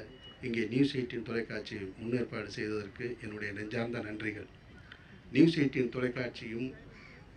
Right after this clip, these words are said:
அல்லது சி ஆர் பி எஃப் படை வீரரை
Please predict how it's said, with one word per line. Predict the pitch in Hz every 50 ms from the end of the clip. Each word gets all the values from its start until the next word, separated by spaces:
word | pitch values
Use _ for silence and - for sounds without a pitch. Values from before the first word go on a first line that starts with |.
| - 135
அல்லது | 131 123 110 110 120 135 139 131 123 123 120 - - - - - - - - - - - - - - - - - - - - - - - - -
சி | 147 147 160
ஆர் | 151 143 131
பி | 135 127 123
எஃப் | 120 - - - -
படை | 117 113 117 110 110
வீரரை | 127 127 120 120 120 110